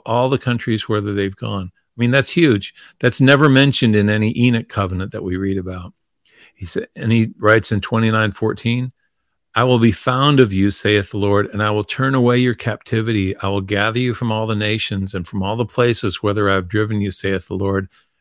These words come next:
and I will bring you again into the place whence I caused you to be carried away captive." Or in other words, from the,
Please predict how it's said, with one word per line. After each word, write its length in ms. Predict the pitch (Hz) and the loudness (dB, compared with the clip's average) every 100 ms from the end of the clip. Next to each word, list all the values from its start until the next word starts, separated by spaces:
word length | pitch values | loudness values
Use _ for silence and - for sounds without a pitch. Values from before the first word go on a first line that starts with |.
| _ | _
and 100 | 95 | 0
I 100 | 101 | 2
will 180 | 101 101 | 2 0
bring 320 | 90 110 131 | 0 0 0
you 140 | 143 135 | 0 0
again 440 | 120 120 110 107 | 0 0 0 0
into 240 | 104 110 - | -2 -4 -6
the 100 | 101 | -10
place 500 | - 104 98 - - _ _ | -2 0 0 -2 -12 _ _
whence 320 | 104 107 - - | -6 -4 -8 -6
I 140 | 98 | -6
caused 560 | - 95 104 110 98 110 | -6 -4 0 0 -2 -4
you 80 | |
to 80 | 101 | -2
be 120 | 101 | -4
carried 340 | 98 - 101 104 | -6 -2 0 0
away 180 | 98 98 | -2 -4
captive." 540 | - 104 - 92 85 _ _ _ | -4 -4 -4 -10 -12 _ _ _
Or 60 | 101 | -4
in 80 | 104 | -2
other 160 | 104 | 0
words, 160 | 98 92 | 0 -2
from 220 | - 101 | -4 -4
the, 100 | 98 | -4